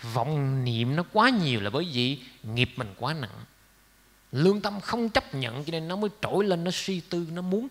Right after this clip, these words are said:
tốt đẹp hơn mỗi ngày. Nói như vậy là mình chấp nhận là sao? Chấp nhận ở đây á, là đừng có kháng cự. Trong đời sống hàng ngày á, lòng khoan dung nó mới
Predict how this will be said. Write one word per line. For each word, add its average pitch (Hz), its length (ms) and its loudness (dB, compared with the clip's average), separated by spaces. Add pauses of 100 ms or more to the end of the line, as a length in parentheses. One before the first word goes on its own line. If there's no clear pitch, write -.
(100)
tốt 220 140 0 (100)
đẹp 113 240 -6
hơn 127 220 -6
mỗi 110 120 -4
ngày. 110 280 -10 (3000)
Nói 180 140 2
như 208 100 2
vậy 107 140 0
là 117 100 0
mình 110 140 -4
chấp 170 180 -2
nhận 113 240 -4
là 113 120 -4
sao? 120 260 -4 (480)
Chấp 220 180 2
nhận 131 260 4
ở 147 60 2
đây 143 280 6
á, 151 160 0
là 117 160 -4
đừng 120 360 -6
có - 100 -8
kháng 196 360 0
cự. 92 280 -10 (520)
Trong 151 200 0
đời 110 340 2
sống 196 240 -2
hàng 123 160 -2
ngày 107 240 0
á, - 100 -4 (880)
lòng 131 320 4
khoan 165 300 0
dung 165 220 -2
nó 175 80 -2
mới 190 140 -4